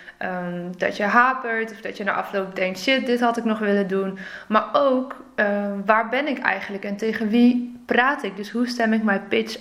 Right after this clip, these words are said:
af op het publiek waar ik zit? Mijn pitch verandert namelijk echt, nou, elke keer eigenlijk. Misschien is die wel nooit hetzelfde. Eh,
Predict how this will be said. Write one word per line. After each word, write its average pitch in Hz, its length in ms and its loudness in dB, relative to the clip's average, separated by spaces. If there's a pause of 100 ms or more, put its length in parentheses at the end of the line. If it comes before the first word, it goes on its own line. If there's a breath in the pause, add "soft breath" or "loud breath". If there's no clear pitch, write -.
af 220 500 2
op 226 140 -4
het 220 140 -4
publiek 240 500 -2
waar 196 240 2
ik 202 120 -8
zit? - 500 -4 (420 loud breath)
Mijn 233 320 4 (140)
pitch - 420 -8
verandert 220 580 -2
namelijk 185 440 0
echt, - 540 -2 (180)
nou, 180 380 0 (220)
elke 202 340 2
keer 190 240 -2
eigenlijk. 208 460 -2
Misschien 208 260 -6
is 214 100 -8
die 202 120 -6
wel 185 140 -4
nooit 240 280 4
hetzelfde. 208 720 0 (400 loud breath)
Eh, 196 280 0